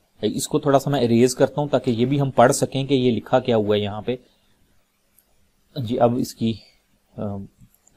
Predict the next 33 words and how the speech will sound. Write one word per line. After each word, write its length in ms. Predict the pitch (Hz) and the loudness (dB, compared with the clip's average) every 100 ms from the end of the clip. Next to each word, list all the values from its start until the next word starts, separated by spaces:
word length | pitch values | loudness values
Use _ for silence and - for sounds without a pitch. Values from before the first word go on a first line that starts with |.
| 107 | -4
Clear 200 | 117 127 | 0 2
है 80 | 110 | 0
visibility? 500 | 107 110 110 113 139 - _ _ 110 | 0 -2 -2 -2 -4 -8 _ _ 6
There 220 | 175 214 226 | 10 12 12
are 140 | 220 | 10
twenty-six 580 | 214 196 247 269 - - | 8 8 4 2 0 6
possible 520 | 170 - 202 208 247 247 - _ - | 8 8 8 10 8 4 -8 _ 4
possibilities 580 | 170 190 196 196 226 - | 6 6 4 4 4 4
to, 80 | 233 | 2
to 80 | 208 | 2
pick 240 | 175 196 | 2 4
the 160 | 175 214 | 8 10
first 280 | 196 185 | 10 8
letter। 280 | 156 101 104 - 127 | 8 6 6 0 -4
जिस 140 | 127 | 0
तरह 80 | 165 | 2
हमने 160 | 165 | 6
कहा 100 | 180 | 6
ट्वेंटी 380 | 233 202 175 202 | 6 8 6 6
सिक्स 200 | 202 214 | 2 0
पॉसिबिलिटीज 680 | - 214 190 180 190 196 196 | 4 4 6 4 4 4 4
हैं 100 | 220 | 6
पहले 280 | 156 143 165 | 8 8 8
लेटर 320 | 160 131 123 | 8 8 6
के 140 | 127 | 6
लिए, 260 | 131 131 139 - _ _ 135 | 4 4 2 -2 _ _ 4
then 260 | 123 214 | 8 8
twenty-six 480 | 226 220 208 262 269 - - | 8 6 6 2 0 0 2
possibilities 540 | 190 214 208 208 247 | 4 6 6 4 2
for 220 | 247 202 196 | 4 4 6
the 140 | 214 | 6
second 400 | - 240 - 156 | 8 6 6 2
letter 400 | 147 143 131 196 | 8 8 8 2